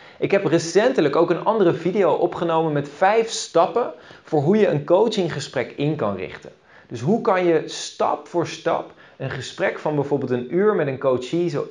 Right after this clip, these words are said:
impactvol mogelijk maken? Nou, je vindt hier in de video vind je een link naar die andere video of in de beschrijving hieronder. Dus klik op die link of in de beschrijving, klik op die link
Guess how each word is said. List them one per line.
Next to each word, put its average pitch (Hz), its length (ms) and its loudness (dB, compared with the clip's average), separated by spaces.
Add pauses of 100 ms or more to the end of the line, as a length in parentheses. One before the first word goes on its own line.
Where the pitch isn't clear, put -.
impactvol 170 580 -2
mogelijk 107 420 -2
maken? - 380 -10 (380)
Nou, - 200 -8
je 139 80 -2
vindt 202 220 2
hier 208 200 4
in 185 80 2
de 170 80 2
video 196 300 2
vind 170 200 0
je 170 100 2
een 135 240 0
link 220 360 4 (320)
naar 156 640 0
die 139 160 2
andere 175 280 2
video 165 340 2
of 127 200 0
in 151 60 0
de 135 80 0
beschrijving 135 580 -2
hieronder. 123 600 -2 (260)
Dus 113 180 -8
klik 190 240 0
op 147 120 2
die 143 120 2
link 147 280 0
of 120 140 -4
in 127 120 -4
de 120 80 0
beschrijving, 131 640 -2
klik 143 180 -4
op 147 100 -2
die 120 140 -2
link 110 260 -4